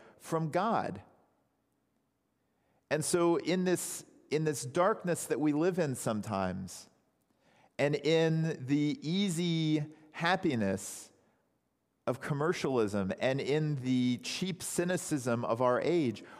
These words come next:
what do we as followers of Jesus do with joy? Paul, the writer of our scripture this morning, faced a very similar question.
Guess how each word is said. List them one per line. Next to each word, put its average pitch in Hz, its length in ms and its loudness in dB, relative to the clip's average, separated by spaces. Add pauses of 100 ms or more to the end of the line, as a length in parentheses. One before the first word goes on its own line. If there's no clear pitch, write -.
what 170 400 -2
do 196 100 0
we 185 200 2
as 170 100 0
followers 151 540 2
of 123 80 -4
Jesus 117 420 -2
do 95 480 0 (420)
with - 220 -6
joy? - 460 -2 (3000)
Paul, 110 840 0 (1300)
the 104 60 -4
writer 117 420 4
of 104 120 0
our 95 500 2 (720)
scripture - 420 -4
this 95 240 -8
morning, 95 380 -6 (2000)
faced 202 340 2
a 170 40 0
very 160 340 4
similar 120 400 0
question. - 460 -6